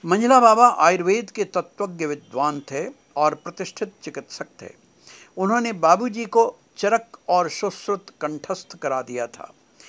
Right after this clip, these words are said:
बाबूजी की उच्च आयुर्वेदिक शिक्षा पटना में हुई थी।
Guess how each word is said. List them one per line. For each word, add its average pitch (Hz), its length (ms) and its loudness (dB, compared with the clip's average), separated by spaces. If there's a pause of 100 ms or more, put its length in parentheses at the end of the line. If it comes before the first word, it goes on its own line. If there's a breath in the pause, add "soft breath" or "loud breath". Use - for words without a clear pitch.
(280 loud breath)
बाबूजी 220 680 -2 (220)
की 220 140 -8 (120)
उच्च - 280 -6 (140)
आयुर्वेदिक 180 600 -2
शिक्षा - 540 -6 (180)
पटना 190 360 -2
में 185 240 -8 (320)
हुई 139 160 -8
थी। - 300 -20